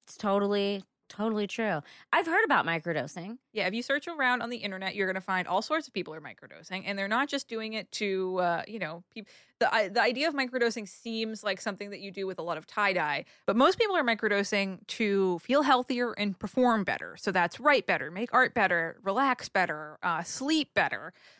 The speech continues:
Speaker 2: Uh, our show today, as you might have noticed, is sponsored by Microdose Gummies. Microdose Gummies deliver perfect entry-level doses of T H C that help you feel just the right amount of good.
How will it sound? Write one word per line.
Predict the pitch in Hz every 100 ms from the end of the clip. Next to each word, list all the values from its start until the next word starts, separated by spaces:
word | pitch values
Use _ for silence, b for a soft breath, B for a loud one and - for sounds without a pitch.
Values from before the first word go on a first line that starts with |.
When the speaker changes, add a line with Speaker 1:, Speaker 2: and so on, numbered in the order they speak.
| b
Speaker 2:
Uh, | 180 175 -
our | 233
show | - 262 269
today, | 247 226 233 277
as | 180
you | 180
might | 170 160
have | 165
noticed, | 143 143 247 -
is | 175
sponsored | - 175 175 202
by | 190 185
Microdose | 165 160 208 233 -
Gummies. | 151 123 175 202
Microdose | 180 208 196
Gummies | 202 190 185
deliver | 190 185 170
perfect | - - 240 311 285 _
entry-level | 233 294 339 330 277 269 247
doses | 190 185 202
of | 165
T | - 233
H | 240 -
C | - 165 160 B B _
that | 190
help | 214 240
you | 233
feel | - 208 180
just | 170 190 269 -
the | 247
right | 208 208
amount | 185 170 156
of | -
good. | - 53